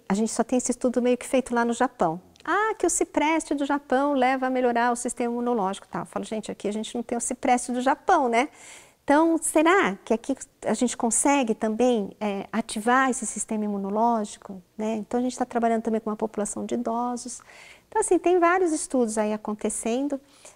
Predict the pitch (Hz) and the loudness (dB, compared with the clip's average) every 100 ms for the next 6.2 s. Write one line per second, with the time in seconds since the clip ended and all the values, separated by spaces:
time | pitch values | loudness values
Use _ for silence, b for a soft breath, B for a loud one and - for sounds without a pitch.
0 | _ 220 226 214 214 214 208 208 196 190 | _ -2 0 2 2 2 0 0 -2 -2
1 | - 190 - - 202 214 247 247 226 214 | -2 -6 -6 -6 -4 -2 0 0 -2 -4
2 | 208 - 208 202 214 208 190 196 202 220 | -8 -6 -4 -2 -4 -4 -8 -4 -2 0
3 | 226 214 214 240 240 233 - 240 B - | 0 -2 -4 -6 -4 -2 0 0 B 2
4 | 277 320 285 277 269 240 - 226 254 - | 4 4 0 0 -2 -2 -2 -2 0 2
5 | 330 262 208 202 - 185 180 180 - 196 | 4 4 2 0 -2 -4 -6 -10 -8 -6
6 | 214 | -6